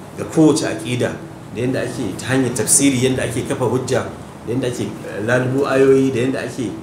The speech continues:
kwalma da ma'anoni don su dace da aƙidar da ake son a tabbatar. Wannan bayani dalla-dalla kenan. Akwai bayani dunkulalle wanda za su yi maka bayanin cewa su ayoyin Alƙur'ani, misali, ana kasa su a gida,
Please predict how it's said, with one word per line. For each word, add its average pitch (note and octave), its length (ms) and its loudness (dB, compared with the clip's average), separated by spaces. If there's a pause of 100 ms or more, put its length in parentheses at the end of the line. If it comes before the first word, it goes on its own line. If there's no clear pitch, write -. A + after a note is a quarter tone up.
(300)
kwalma C#3+ 300 0
da A2 80 -2
ma'anoni C3+ 640 4 (300)
don C3+ 100 2
su A#2 140 0
dace C3 280 0
da G2+ 140 -2
aƙidar B2 300 -2
da - 80 -4
ake A2+ 160 -2
son A2+ 180 0
a - 80 -8
tabbatar. F#2 380 -6 (520)
Wannan B2+ 380 0
bayani A#2+ 320 2
dalla-dalla G#2+ 580 2
kenan. - 300 -6 (480)
Akwai E3+ 340 2
bayani D3 320 2
dunkulalle C#3 680 0 (320)
wanda C#3+ 200 2
za C#3+ 160 4
su - 160 0
yi C3 60 -2
maka C3+ 200 -4
bayanin B2+ 280 -2
cewa B2 320 -2 (420)
su F3 300 6
ayoyin E3 640 6
Alƙur'ani, C#3+ 680 0 (300)
misali, C3+ 340 -2
ana C3+ 200 -2
kasa A#2+ 240 -2
su A2+ 120 -2
a G#2 80 -6
gida, A#2 320 0